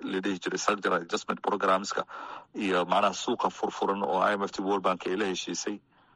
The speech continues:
ayaa ay, eh, dib u bilowdeen arrimihii, eh, sahminta. Ilaa iyo sagaashankii,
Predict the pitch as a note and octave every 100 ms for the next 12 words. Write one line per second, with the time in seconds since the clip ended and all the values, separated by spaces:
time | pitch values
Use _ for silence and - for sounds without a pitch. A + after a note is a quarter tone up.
0 | _ _ _ _ _ _ - F#2+ F#2 F#2
1 | F2 G2 F2+ - - - _ - G2 -
2 | - - A#2 A2 A2 F#2+ F#2+ F2 F2+ E2+
3 | - F#2+ G2 G#2 F#2+ E2+ D#2 _ _ _
4 | _ _ - F2+ F2+ - F2+ F2+ G#2 G#2
5 | G#2+ - - - - _ _ _ B2+ A#2+
6 | A2+ G#2+ G#2 - G2 A2 G2+ - -